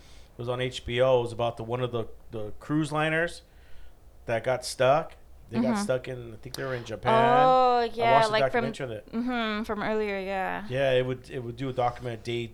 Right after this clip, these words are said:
Speaker 1: nineteen, day twenty, and it was crazy. Going from celebrating, hanging out, different venues,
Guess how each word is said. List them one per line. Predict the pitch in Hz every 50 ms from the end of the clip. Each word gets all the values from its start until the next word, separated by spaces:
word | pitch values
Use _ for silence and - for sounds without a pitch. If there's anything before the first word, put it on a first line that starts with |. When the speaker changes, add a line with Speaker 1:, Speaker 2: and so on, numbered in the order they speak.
| -
Speaker 1:
nineteen, | - 127 117 113 113 - - - 123 120 117 113
day | 113 110 113
twenty, | 110 - - 120 123 117 113 110 107
and | 107 113
it | 139 151
was | 139 110 95 -
crazy. | - - - - 127 147 151 151 151 127 117 110 101 95 92 - - - - - - -
Going | 127 139 147 151
from | 147 - 123
celebrating, | 123 - - 143 143 147 147 135 143 151 147 143 147 131
hanging | 135 139 139 143 143 139 135
out, | 135 131 131 131 131 135 135 127
different | - 131 127 - 131 127 110
venues, | 120 123 127 127 131 131 131 131 131 131 131 131 127